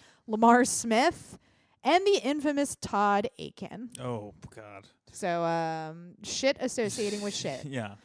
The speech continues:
Speaker 1: Basically.
Speaker 2: This is also the, but this is also a great example along with, like, uh, like, Milo's career of, like, like, negative attention and deplatforming works.
Speaker 1: Yeah,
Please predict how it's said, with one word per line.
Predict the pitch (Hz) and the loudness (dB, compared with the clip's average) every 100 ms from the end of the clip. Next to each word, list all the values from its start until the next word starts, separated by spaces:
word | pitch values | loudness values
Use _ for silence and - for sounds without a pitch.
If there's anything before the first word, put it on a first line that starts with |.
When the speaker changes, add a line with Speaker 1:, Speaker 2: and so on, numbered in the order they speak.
| _ - 277 | _ -12 6
Speaker 1:
Basically. | 320 330 - 233 214 214 | 8 8 0 -6 -6 -4
Speaker 2:
This | 208 277 | -2 0
is | 330 | 4
also | 339 320 302 254 | 4 4 0 0
the, | 208 | -6
but | 185 202 | -8 -8
this | 208 233 | -8 -8
is | |
also | 302 311 | -6 -6
a | 285 | -6
great | 202 202 | -4 -4
example | 175 160 170 175 147 | -4 -8 -6 -4 -2
along | 135 139 139 | -2 -4 -2
with, | 143 | -2
like, | 135 117 - _ - | -2 -4 -12 _ -6
uh, | 123 117 - | -4 -4 -6
like, | 117 110 | -8 -8
Milo's | 120 117 113 110 113 117 117 117 113 120 | -8 -6 -6 -4 -4 -2 -2 -2 -4 -6
career | - 127 107 104 135 | -6 -6 -6 -2 -2
of, | 139 | -2
like, | 123 117 110 _ _ _ _ _ _ _ _ _ | -4 -6 -8 _ _ _ _ _ _ _ _ _
like, | 95 127 131 | -12 -12 -10
negative | 131 135 196 294 302 | -6 -4 -2 -4 -4
attention | 226 202 202 190 | -4 -4 -4 -6
and | 139 | -8
deplatforming | 143 147 135 135 139 120 113 98 | -6 -2 -2 -2 -4 -4 -6 -8
works. | 107 104 - - - - - - _ _ - | -10 -12 -14 -18 -18 -20 -20 -20 _ _ 2
Speaker 1:
Yeah, | 415 466 156 | 4 4 0